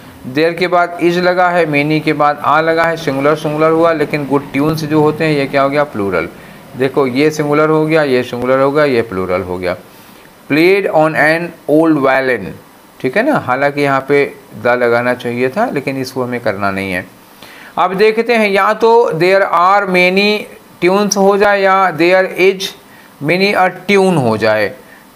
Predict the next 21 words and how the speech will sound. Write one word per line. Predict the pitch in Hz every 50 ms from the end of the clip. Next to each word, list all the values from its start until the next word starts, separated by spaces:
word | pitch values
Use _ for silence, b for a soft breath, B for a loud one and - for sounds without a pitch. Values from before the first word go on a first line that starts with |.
| - -
ठीक | 214 214 208
है, | 214 190
many | 180 185 202 214 226 226 -
a | - 185 202
लगेगा | 214 220 208 226 226 226 233
तो | 233 233 220
tune | - - 208 214 208 202
लगेगा, | 170 143 131 131 123 131 135
singular | 131 - 165 165 170 175 180 175
हो | 160 135
जाना | 117 120 113 113 117
चाहिए। | 110 123 127 135
तीनों | - 185 196 208 220 208
singular | 190 208 196 190 202 208 202
या | 202 202
तीनों | 190 - 175 170 170 165
सु-, | 160 160 143 - -
plural | 139 143 143 143 135 131 127
कहाँ | - 131 127 123 113 101
होगा | 98 98 90 92 92
देखें, | 95 107 101 - 98 85